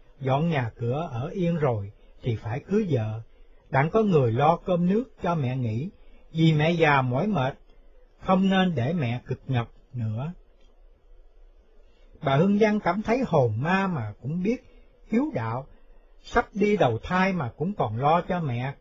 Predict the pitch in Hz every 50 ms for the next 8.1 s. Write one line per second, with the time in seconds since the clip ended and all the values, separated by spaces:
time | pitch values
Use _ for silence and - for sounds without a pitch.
0 | - _ - 175 180 185 180 151 120 117 95 92 90 - _ - - _ - -
1 | - - - - - - - - _ _ _ - 156 143 139 139 139 131 120 -
2 | - - 220 - - 143 120 113 127 143 151 156 170 190 185 180 196 214 202 208
3 | 202 190 190 202 214 - _ - - - - _ - _ _ - - - - -
4 | - - 165 147 127 120 127 156 214 233 - - 147 143 - 220 202 208 202 202
5 | 208 214 208 208 208 - - 202 233 277 - - 214 208 202 185 147 135 117 101
6 | 95 90 101 117 120 135 147 170 208 240 - - 202 196 202 196 196 190 156 120
7 | 127 131 120 104 92 90 - - 170 180 - - 202 190 190 190 185 180 156 117
8 | 98 87